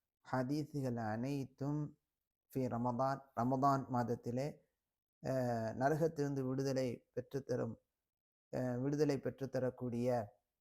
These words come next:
என்ற செய்தி இடம்பெறக்கூடிய அனைத்து ஹதீஸுகளும்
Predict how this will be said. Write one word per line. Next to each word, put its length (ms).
என்ற 600
செய்தி 500
இடம்பெறக்கூடிய 1000
அனைத்து 560
ஹதீஸுகளும் 680